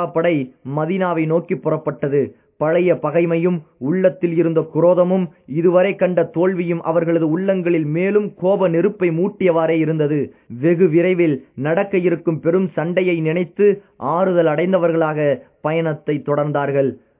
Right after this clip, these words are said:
முஸ்லிம்கள் எதிரிகளை உளவு பார்த்தல். அப்பாஸ் இப்னு அப்துல் முத்தலிப் ரலியல்லாஹு அன்ஹு குறைஷிகளின் செயல்களையும் அதன் இராணுவ தயாரிப்புகளையும் கண்காணித்து வந்தார்.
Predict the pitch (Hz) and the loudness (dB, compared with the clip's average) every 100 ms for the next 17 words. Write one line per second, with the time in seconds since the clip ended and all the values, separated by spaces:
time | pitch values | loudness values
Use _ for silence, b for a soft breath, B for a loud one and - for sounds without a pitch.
0 | b 139 165 170 - 165 160 160 165 160 | b -4 -4 -4 -4 -2 0 0 0 -4
1 | _ 117 151 160 170 156 147 139 151 156 | _ -4 -2 0 0 0 0 0 0 0
2 | 139 139 127 - 107 104 _ _ _ _ | 0 -2 -4 -6 -6 -8 _ _ _ _
3 | _ 139 143 160 170 165 156 147 151 151 | _ -8 -2 0 0 -2 -4 -4 -4 -2
4 | 160 156 156 - 160 160 143 151 147 143 | -2 -2 -4 -2 0 -2 -4 -4 -2 -2
5 | 147 156 147 147 165 170 135 - B B | -2 -2 -2 -4 0 0 0 -2 B B
6 | 165 180 180 170 165 151 131 151 170 160 | -2 -2 -2 0 0 0 -2 -2 0 0
7 | 151 147 139 - b - 139 156 139 143 | 0 0 -4 -8 b -10 -4 -2 -2 -2
8 | 175 185 170 151 156 180 185 - 160 160 | 0 0 0 0 0 2 0 -2 0 2
9 | 165 175 120 B B 147 160 156 151 143 | 2 0 -4 B B -2 0 -2 -4 -4
10 | 139 135 127 | -2 0 -2